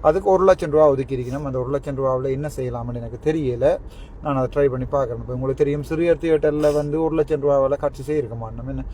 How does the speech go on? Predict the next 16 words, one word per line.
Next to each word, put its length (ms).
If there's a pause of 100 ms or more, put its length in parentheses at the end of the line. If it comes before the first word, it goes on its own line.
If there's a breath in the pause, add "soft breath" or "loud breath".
(240 loud breath)
So, 180
அதுக்குரிய 320
ஃபண்ட் 300
வந்திருக்கணும். 520
வெளிநாட்டுல 240
இருந்து 200
ஆக்களை 240
அனுப்பியிருக்கணும். 500 (500 loud breath)
யாராவது 500
என்ன 280
நம்புறாக்கள், 460
என்னுடைய 300
காட்சிக்கு 360
உதவி 180
செய்ய 200
விரும்பினாக்கள் 680